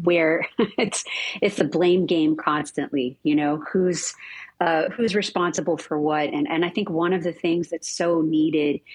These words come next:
in technology is just to remember that it is first and foremost, um,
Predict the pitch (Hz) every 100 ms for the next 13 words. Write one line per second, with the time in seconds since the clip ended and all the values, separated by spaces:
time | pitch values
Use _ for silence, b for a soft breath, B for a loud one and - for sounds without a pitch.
0 | B B _ 185 175 - 180 170 175 190
1 | 170 160 160 240 233 - 175 151 160 170
2 | 185 214 233 - 165 170 160 165 - -
3 | 175 165 170 165 156 151 - - - 190
4 | 185 170 - 160 165 170 175 - - -
5 | 156 151 143 143